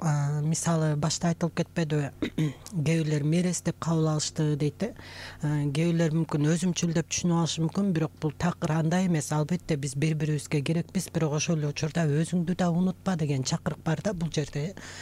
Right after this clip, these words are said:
Биз жана өзүбүздүн денебизди тигил жакка таштап коюп эле жүрөгүбүз менен тигил жакка, э, берилип кетебиз да, анан чындап эле өзүбүздүн үй бүлөбүз калып кетет. А, болбосо өзүбүздүн жеке жашообуз калып кетет, анан бат эле алсырайбыз.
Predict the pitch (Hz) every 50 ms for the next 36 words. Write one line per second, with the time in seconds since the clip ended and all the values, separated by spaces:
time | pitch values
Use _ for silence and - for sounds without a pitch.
0 | - - - - - - 180 - - 180 175 170 165 160 165 185 175 165 180 156
1 | - - 170 160 147 135 180 185 185 180 175 160 - - - 175 160 147 143 -
2 | - - - - - - - - 202 190 180 170 - 165 - - 156 - - 180
3 | - - 185 175 - - 170 170 170 170 185 175 147 160 160 175 165 165 151 -
4 | - 170 160 156 - 170 175 165 151 - 160 - 165 160 151 151 147 - - -
5 | - - - - - - 151 147 147 139 175 190 175 170 160 - 170 165 - 170
6 | 165 156 - - 185 180 175 160 151 147 151 156 156 151 151 147 - - - 170
7 | 160 165 165 156 175 175 165 156 165 151 160 - - - 147 156 170 165 175 170
8 | 185 165 151 - - - - 139 135 - - 143 - - 143 143 139 - - -
9 | - - - - - - - - - 156 143 143 143 135 131 147 160 147 156 151
10 | - - 156 151 151 147 143 143 - - 160 147 151 165 151 165 156 - - 156
11 | 147 131 151 165 - - 180 151 170 160 151 - - 156 147 139 - - - 165
12 | 156 - - 156 - - - - 147 139 143 135 127 120 143 156 160 175 180 175
13 | 170 - 170 156 156 147 151 151 - - 165 156 147 143 135 135 - -